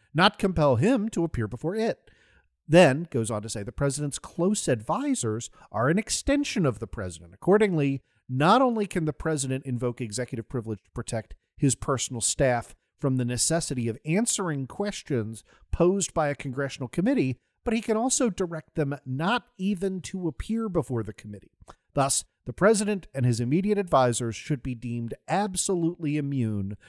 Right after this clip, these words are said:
from testimonial compulsion by a congressional committee." Okay, this is limited only to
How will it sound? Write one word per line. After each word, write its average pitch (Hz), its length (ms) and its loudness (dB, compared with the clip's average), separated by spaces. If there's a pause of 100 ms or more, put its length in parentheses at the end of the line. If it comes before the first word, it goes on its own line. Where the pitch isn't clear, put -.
from 120 220 -2
testimonial 190 880 -2
compulsion 160 920 -8 (340)
by 170 260 6
a 190 200 6
congressional 170 560 -4
committee." - 460 -4 (120)
Okay, 104 100 -12
this 120 100 -10
is 117 140 -8
limited 151 400 4
only 143 300 -4
to 127 360 -4